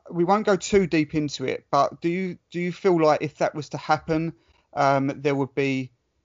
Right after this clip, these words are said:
you know, that would be the right thing to do? Is there anything that, um, from your point of view, that you feel like it shouldn't maybe be up to athletes to sort this thing out, or,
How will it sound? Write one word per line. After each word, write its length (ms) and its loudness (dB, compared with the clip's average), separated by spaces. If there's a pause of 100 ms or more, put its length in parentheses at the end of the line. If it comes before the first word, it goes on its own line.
(120)
you 100 -4
know, 120 2
that 160 2
would 120 -4
be 80 0
the 80 -4
right 320 -2
thing 160 -4
to 100 -12
do? 240 0
Is 120 0
there 140 -2
anything 380 -2
that, 280 0
um, 300 0
from 220 -4
your 200 4
point 240 -2
of 80 -10
view, 180 0
that 140 -6
you 120 -4
feel 240 0
like 280 4 (260)
it 120 -4
shouldn't 300 0
maybe 240 2
be 200 0
up 100 -6
to 200 -4
athletes 440 -4
to 80 -12
sort 240 -4
this 160 -8
thing 220 -2
out, 240 4
or, 300 0